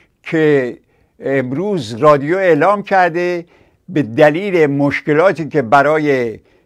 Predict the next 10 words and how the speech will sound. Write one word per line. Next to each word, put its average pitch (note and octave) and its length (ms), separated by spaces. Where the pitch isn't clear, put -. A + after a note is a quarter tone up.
اه، A#2 680
تولید D#3 480
لبنیات C#3+ 840
پیش D#3 260
آمده، C#3+ 640
اه، B2+ 320
دولت D3+ 380
آلمان D3+ 720
با D3 160
کمبود C#3+ 880